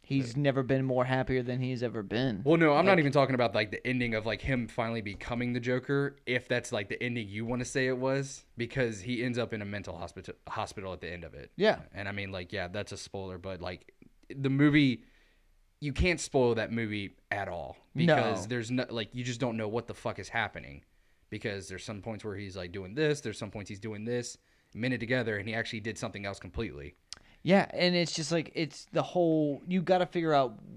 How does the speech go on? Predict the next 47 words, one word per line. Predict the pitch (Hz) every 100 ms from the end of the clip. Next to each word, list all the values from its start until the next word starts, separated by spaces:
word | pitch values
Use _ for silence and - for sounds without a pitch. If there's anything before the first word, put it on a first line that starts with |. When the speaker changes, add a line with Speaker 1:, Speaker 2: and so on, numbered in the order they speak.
| 123 120
Speaker 1:
what | 147 180
is | 160 -
true | - 160 151 131 117 98 -
and | 135
what | 131 131
is | 113
false | - 113 - - - - -
Speaker 2:
Right. | 110 95 87
Speaker 1:
within | 131 131 127
the |
story. | 113 - 120 104 101 - _ 110
Speaker 2:
But | 135 135 117 -
I'm | 151
talking | 156 143 135
about | 123 110
the | -
interview | 127 123 110 110 104
when | 104
he | 123
went | 123 117
on | 110 104 98 90 -
stage | - 123 107 98
and | 98
talked | - 120 -
to | 107
the | 101
guy. | 104 92 80 78 -
Speaker 1:
Oh, | 180 214 208 190
yeah. | 175 190 202 180 107 - -
Speaker 2:
Um, | 107 98 92 87 85
he | 117 117
talked | 127 -
to, | 110 101 95 85
uh, | 104 95
Murray. | 95 113 104 92 85 - - _ _ _ _ _
And | - 113 107 101 98 -
Speaker 1:
<laughs> | - - - - - _ _ _ _ _ -
Speaker 2:
when | 117
he, | 104 131 131 123
like, | 120 95 -
told | 131 123
him, | 113
he | 113
was | 113 107
like, | 107 -
"If | 117 123
I, | 123